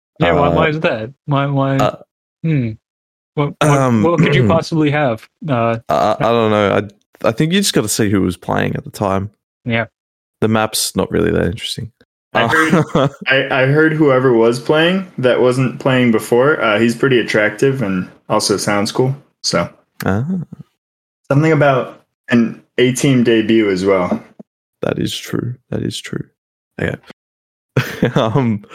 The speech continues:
Speaker 2: we got L S T and the question marks. Uh, the question marks swept. God damn it. Um, and then Weed the People and Manipulation Station split.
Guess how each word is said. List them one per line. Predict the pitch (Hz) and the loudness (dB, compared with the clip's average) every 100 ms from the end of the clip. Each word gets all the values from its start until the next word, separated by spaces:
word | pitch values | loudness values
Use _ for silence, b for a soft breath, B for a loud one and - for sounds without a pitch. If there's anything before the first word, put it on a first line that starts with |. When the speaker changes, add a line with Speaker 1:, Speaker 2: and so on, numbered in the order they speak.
| B B B _ _ _ | B B B _ _ _
Speaker 2:
we | 123 120 | 0 2
got | 107 - _ | 2 -2 _
L | 117 135 | 2 2
S | 147 - | 2 -2
T | - 139 151 220 - - - - | 0 2 2 -2 -6 -16 -8 -2
and | 101 98 98 | 0 2 0
the | |
question | 98 120 - 101 | -2 -4 -2 -2
marks. | 101 131 - - - - _ _ _ _ - | -2 -2 -6 -12 -14 -18 _ _ _ _ -2
Uh, | 110 113 | 0 0
the | 107 | 0
question | - 131 - 107 107 | -2 -4 -4 -2 0
marks | 98 95 - - - - _ _ | 0 -2 -4 -8 -10 -14 _ _
swept. | - - 95 131 - - _ _ _ _ _ _ - | -8 -4 -2 -2 -4 -16 _ _ _ _ _ _ -8
God | 101 | -2
damn | 82 92 | 0 0
it. | - _ _ - | -2 _ _ -2
Um, | 104 104 101 98 98 98 98 98 - | 0 0 0 0 0 -2 -4 -6 -4
and | 110 | 0
then | 104 101 98 | 2 0 0
Weed | 107 123 | 0 0
the | 123 | -2
People | - 135 135 123 95 | -2 -2 0 0 2
and | 107 104 101 - | 2 2 0 -2
Manipulation | 107 107 107 107 107 - | -2 -2 0 -2 -2 -4
Station | 113 101 101 - 101 95 98 - _ | -4 -2 -2 -2 -2 0 -4 -10 _
split. | - - 107 113 | -12 -6 -2 -4